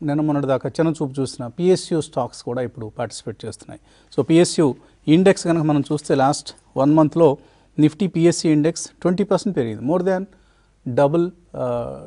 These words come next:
ఆ, that Nifty has gro-, grown up. So Nifty టెన్ పర్సెంట్ బెంచ్మార్క్ Nifty పెరిగితే ఇది,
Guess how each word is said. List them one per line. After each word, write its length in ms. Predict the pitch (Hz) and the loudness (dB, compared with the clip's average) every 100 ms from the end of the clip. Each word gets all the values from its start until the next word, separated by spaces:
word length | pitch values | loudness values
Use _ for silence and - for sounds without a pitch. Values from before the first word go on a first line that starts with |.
| - | -12
ఆ, 400 | 135 127 120 123 147 | -10 -8 -10 -12 -6
that 200 | 139 139 | -4 -2
Nifty 260 | 143 147 175 | -2 0 -2
has 220 | 143 127 | 0 -4
gro-, 380 | 113 117 - 123 | -4 -12 -12 -6
grown 200 | 127 117 | -6 -4
up. 80 | 107 _ _ _ _ - | -10 _ _ _ _ -6
So 180 | 135 131 | -2 -2
Nifty 300 | - 175 143 - _ _ - | -2 -2 -2 -6 _ _ 0
టెన్ 160 | 143 | 2
పర్సెంట్ 340 | 143 131 156 127 | 2 2 0 0
బెంచ్మార్క్ 440 | 127 127 135 127 | -4 0 -2 0
Nifty 300 | 120 107 131 | -6 -8 -8
పెరిగితే 380 | 123 110 104 123 | -6 -8 -6 -8
ఇది, 180 | 104 | -8